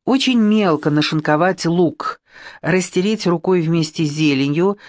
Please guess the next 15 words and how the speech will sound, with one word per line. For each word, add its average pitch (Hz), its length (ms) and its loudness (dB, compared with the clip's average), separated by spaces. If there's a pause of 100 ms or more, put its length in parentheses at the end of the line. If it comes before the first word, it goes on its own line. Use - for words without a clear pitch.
(180)
присыпать 247 640 -2
пряностями 180 800 0
и 185 100 -2
окропить 160 540 -2
растительным 160 680 0
маслом. 117 500 -2 (560)
Раскатать 220 880 -2 (320)
лапшевое 180 720 2
тесто 160 600 -2
слоем 160 420 0
один 147 300 0
сантиметр, 135 800 -2 (400)
разрезать 262 760 0
на 190 140 -2
квадраты. 135 800 0